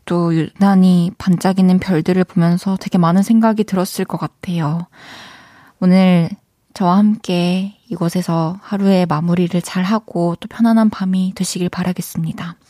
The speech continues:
오사오오님께서 "안녕하세요, 헤이디님. 아침 여덟 시 삼십 분에 아이들 등교시키고 출근 후 이제 퇴근 중이에요. 육아와 일을 함께하는 건 정말 보통 일이 아니네요.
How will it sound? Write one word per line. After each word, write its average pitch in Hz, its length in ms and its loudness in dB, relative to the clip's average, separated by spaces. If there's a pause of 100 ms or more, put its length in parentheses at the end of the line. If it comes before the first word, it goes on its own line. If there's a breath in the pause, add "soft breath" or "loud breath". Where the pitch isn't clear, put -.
(960 loud breath)
오사오오님께서 202 1200 2 (400 loud breath)
"안녕하세요, 226 560 4
헤이디님. 190 800 4 (140)
아침 220 500 2
여덟 170 240 2
시 196 100 -4
삼십 220 360 2
분에 185 240 4
아이들 160 400 2
등교시키고 165 880 -2
출근 240 500 2
후 175 180 2 (480 loud breath)
이제 185 200 0
퇴근 254 320 2
중이에요. 165 760 4 (480 loud breath)
육아와 240 440 4
일을 180 220 4
함께하는 226 540 4
건 190 320 4
정말 143 360 2
보통 208 380 0
일이 190 220 4
아니네요. 147 600 2